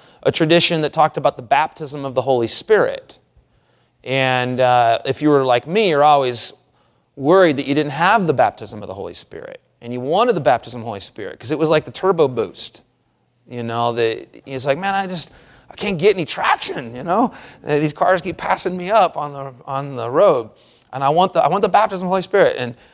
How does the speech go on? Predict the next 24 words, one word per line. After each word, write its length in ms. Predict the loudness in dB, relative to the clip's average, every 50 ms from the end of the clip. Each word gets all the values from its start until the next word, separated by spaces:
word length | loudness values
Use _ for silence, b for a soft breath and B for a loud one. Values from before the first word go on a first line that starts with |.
| b b b b
I'll 120 | 2 2 2
be 120 | 4 4
honest, 240 | 2 2 0 0 -2
as 80 | -2 -2
a 80 | -2
young 260 | 0 0 0 0 0
Christian 640 | 2 2 2 2 2 2 0 2 2 2 0 -2 -6 -10
in 160 | -14 -10 -4
Calvary 300 | -2 0 0 0 0 -2
Chapel, 540 | -2 0 2 2 2 0 0 0 0 0 0
I 180 | 2 4 4 4
went 220 | 4 0 -2 -2
forward 280 | 0 2 2 2 2 0
so 140 | -4 -6
many 180 | -4 -4 -4 -2
times 420 | -2 0 0 0 0 -2 -4 -6
to 40 | -6
get 100 | -8 -8
the 60 | -4
baptism 440 | 0 0 0 0 0 -4 -6 -6 -6
of 60 | -8
the 60 | -8 -6
Holy 140 | -6 -8
Spirit. 440 | -8 -4 0 4 4 4 4 2 -4